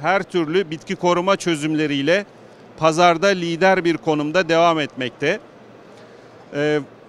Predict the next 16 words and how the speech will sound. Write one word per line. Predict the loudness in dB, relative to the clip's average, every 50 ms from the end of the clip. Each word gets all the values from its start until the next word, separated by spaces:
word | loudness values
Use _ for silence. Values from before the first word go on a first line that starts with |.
| -10 -2 2
on | 4 4 4 4 4
dördüncü | 4 4 4 4 0 -2 -2 0 0 0 0 0 -2 -6 -14 -14 -8
Uluslararası | -4 -2 0 0 0 0 0 2 2 4 2 2 0 0 -2 -4
İzmir | -4 -4 -6 -8 -6 -4 -2 -2 -2
Tarım | -2 0 0 0 0 -2 -2
Fuarı'nın | 0 2 2 2 2 2 0 -2 -4 -2 0
da | 0 0
ilk | 0 -2 -6 -8 -8 -6 -2
gününde, | -2 0 2 2 2 2 2 2 2 0 -2 -6 -16 -20 -16 -10
e, | -8 -6 -4 -4 -4 -6 -6 -8 -10 -16 -12 -4
geniş | -2 0 0 0 0 -2 -2 -4
katılımlı | -2 -2 -2 0 0 0 0 0 0 0 -2 -2 0 0
bir | 0 0
organizasyon | 0 0 0 0 2 2 0 -2 0 0 2 2 2 0 0 -2 -2 -2 -2
hissediyoruz | -2 -4 -4 -4 -4 -4 -2 0 0 -2 -2 -2 -6 -8 -8
bugün. | -6 -4 -2 -2 -4 -4